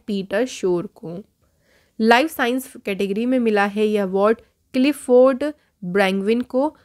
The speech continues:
और एंथनी हाइमन को। ठीक है, तो तीन कैटेगरी फ्रेंड्स यहाँ पे हमने कवर की है इस अवार्ड की, याद रखें। अगला क्वेश्चन है, यूनियन होम मिनिस्टर अमित शाह has awarded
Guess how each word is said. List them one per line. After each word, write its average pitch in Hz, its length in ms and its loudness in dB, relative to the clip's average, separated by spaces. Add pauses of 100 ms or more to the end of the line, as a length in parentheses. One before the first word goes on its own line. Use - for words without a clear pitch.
(160)
और 240 100 4
एंथनी 196 680 -4
हाइमन 180 560 0
को। - 320 -18 (440)
ठीक 262 180 -6
है, 330 160 -4 (100)
तो 208 60 -6
तीन 226 280 -2
कैटेगरी 247 400 0
फ्रेंड्स 254 360 -2
यहाँ 226 260 -2
पे 240 60 -4
हमने 226 280 -2
कवर 190 360 -2
की 220 200 -6
है 233 160 0
इस 240 180 -4
अवार्ड 175 460 0
की, 330 300 -4 (240)
याद 202 260 0
रखें। 160 460 -10 (500)
अगला 254 220 4
क्वेश्चन 311 340 -4
है, 311 100 2
यूनियन 220 340 0
होम 254 200 0
मिनिस्टर 208 380 -4
अमित 180 280 -2
शाह 190 320 -4
has 220 200 -2
awarded 175 600 -4